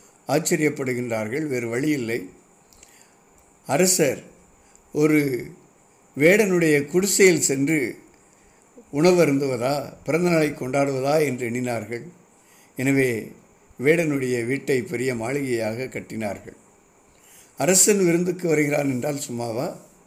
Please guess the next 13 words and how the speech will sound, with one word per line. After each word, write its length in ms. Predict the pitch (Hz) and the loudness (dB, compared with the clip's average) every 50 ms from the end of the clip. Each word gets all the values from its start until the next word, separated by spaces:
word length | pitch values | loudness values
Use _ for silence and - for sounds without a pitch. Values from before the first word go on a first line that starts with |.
| _ _ _ _ - - - - _ _ _ - | _ _ _ _ -20 -20 -20 -20 _ _ _ 0
தேவையான 680 | - 147 160 160 160 151 139 135 127 123 120 107 92 - - - - _ _ _ _ _ _ _ _ _ _ | 2 4 4 6 6 4 4 2 0 -2 -4 -6 -8 -12 -14 -20 -20 _ _ _ _ _ _ _ _ _ _
வெள்ளி 400 | - 123 135 151 160 170 156 - | -2 0 0 2 2 0 0 0
தங்க 340 | - - 127 135 156 156 143 | -2 -4 -4 -2 -2 -4 -4
பாத்திரங்கள் 760 | 151 - 127 131 135 135 - 131 123 123 120 117 117 110 101 | -4 -4 -6 -6 -6 -6 -6 -4 -4 -4 -2 -4 -4 -4 -6
குவிகின்றன, 680 | - - 107 110 113 113 110 107 101 104 101 104 101 95 - - _ _ _ _ _ _ _ _ _ _ - - | -8 -8 -8 -6 -6 -6 -6 -6 -8 -8 -10 -12 -14 -16 -18 -20 _ _ _ _ _ _ _ _ _ _ -12 -8
அலங்காரம் 640 | 120 123 135 147 151 151 151 143 135 131 131 127 | -4 -2 0 0 0 0 0 0 -2 -2 -4 -6
செய்யப்படுகிறது. 880 | 117 - 123 110 113 117 107 - 110 104 104 101 101 101 101 98 98 87 - - _ _ - - - - - - - - - - - - | -6 -8 -6 -6 -6 -6 -8 -8 -8 -8 -8 -8 -10 -10 -14 -16 -18 -20 -20 -20 _ _ -20 -20 -20 -20 -20 -20 -20 -20 -20 -20 -12 -6
அரசன் 440 | - 139 170 185 - - 214 196 180 - | -2 0 2 2 2 2 2 0 0 0
செல்லுகின்ற 480 | - 170 185 196 190 185 170 160 160 139 | 2 2 4 4 4 4 4 2 2 0
பாதை 500 | - 143 139 139 139 135 123 104 - - - - - - _ _ _ _ - | -2 -4 -4 -2 -2 -2 -2 -4 -6 -10 -14 -20 -20 -20 _ _ _ _ -6
காட்டுப்பாதையாக 800 | - 120 143 175 - 175 175 - 147 139 131 139 135 127 123 120 | -4 -4 -4 -4 -6 -6 -4 -2 -2 -2 0 0 -2 -2 -2 -4
இருக்கக்கூடாது. 800 | 131 113 107 110 107 - 127 107 - - 110 107 101 98 95 90 90 - _ _ _ _ _ _ _ _ _ _ _ _ _ | -6 -6 -6 -8 -8 -10 -12 -10 -10 -10 -8 -8 -8 -8 -10 -12 -18 -20 _ _ _ _ _ _ _ _ _ _ _ _ _
எனவே 500 | - 120 123 127 131 131 123 107 - | -6 -4 -2 0 0 0 0 -2 -4